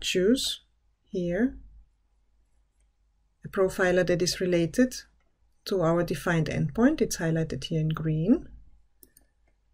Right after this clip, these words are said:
So here on the right window, it would indicate what, uh, profile, the profile identified for your substance. For example, for,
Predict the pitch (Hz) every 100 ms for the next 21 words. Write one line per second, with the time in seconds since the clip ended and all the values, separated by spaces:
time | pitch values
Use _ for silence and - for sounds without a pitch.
0 | _ _ _ _ _ _ - _ - 175
1 | 165 156 170 170 226 247 240 - - -
2 | _ _ _ _ _ - 175 170 170 160
3 | 160 160 160 - - - - _ - 185
4 | 175 180 190 190 190 226 254 196 196 185
5 | 175 - - _ 202 196 185 - - 190
6 | 175 165 - _ _ _ _ _ _ _
7 | _ 185 175 - 175 160 160 165 - -
8 | - _ - 196 190 202 190 185 190 214
9 | 185 - 180 175 175 165 156 160 175 240
10 | 240 226 226 160 156 - 160 - 277 311
11 | - 160 - 156 160 151 170 156 127